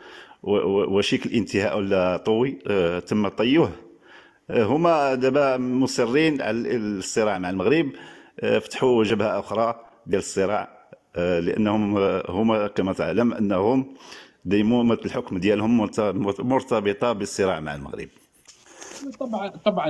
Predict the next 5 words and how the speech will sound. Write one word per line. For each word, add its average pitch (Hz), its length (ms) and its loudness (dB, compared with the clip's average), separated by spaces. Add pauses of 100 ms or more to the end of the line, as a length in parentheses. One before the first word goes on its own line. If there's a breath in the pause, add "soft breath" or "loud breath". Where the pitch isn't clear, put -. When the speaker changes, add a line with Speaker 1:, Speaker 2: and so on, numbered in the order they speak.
Speaker 2:
هما 151 580 -2
فت-، 175 260 -6
فتحهم 170 500 -4
لهذا 143 320 0
الملف 135 680 0